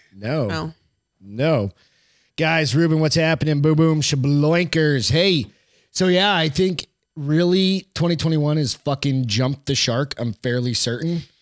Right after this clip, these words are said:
Speaker 2: You know what? If you're looking for the year to do something for you, you're looking at the wrong thing.
Speaker 1: No, the,
Speaker 2: I'm
Speaker 1: we're gonna
Speaker 2: just
Speaker 1: get into a
Speaker 2: saying.
Speaker 1: couple things just simply because it's just absurd kind of shit,
Speaker 2: Well,
Speaker 1: right? It's just absurd.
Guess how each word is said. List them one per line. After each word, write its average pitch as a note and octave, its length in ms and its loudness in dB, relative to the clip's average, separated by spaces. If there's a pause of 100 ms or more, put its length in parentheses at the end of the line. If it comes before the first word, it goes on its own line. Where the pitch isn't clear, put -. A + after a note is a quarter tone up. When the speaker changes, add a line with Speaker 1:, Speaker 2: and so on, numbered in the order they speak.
(360)
Speaker 2:
You D#4 100 -8
know D#4 100 -2
what? C4+ 380 -4
If C#4 160 -8
you're D4 160 -2
looking E4+ 340 -4
for F4+ 140 -4
the C4 220 -2 (480)
year G3+ 300 -2
to G3+ 120 -2
do E3+ 200 -2
something B3 400 -6
for C4 200 -4
you, C4 140 -2
you're E3 200 -4
looking D#3+ 300 -4
at D#3 120 -4
the C#3 80 -6
wrong D3 280 -4
thing. A#2+ 360 -8
Speaker 1:
No, F3 340 2
the, E3+ 200 -2
Speaker 2:
I'm F3 160 -2
Speaker 1:
we're F#3 80 0
gonna D#4 120 0
Speaker 2:
just G3 100 0
Speaker 1:
get F#3 100 2
into - 180 0
a - 40 0
Speaker 2:
saying. F#3+ 120 0
Speaker 1:
couple D3 240 -2
things B2 440 -4 (180)
just F#3 240 -2
simply F#3+ 460 0
because D3 420 -2
it's - 160 -6
just B2+ 400 -4
absurd A2 640 -4
kind G2+ 240 -4
of E2+ 100 -6
shit, - 320 -6
Speaker 2:
Well, F#3+ 340 -2 (1300)
Speaker 1:
right? F3 140 -8 (160)
It's - 160 -2
just C4 220 0
absurd. C#3+ 540 -2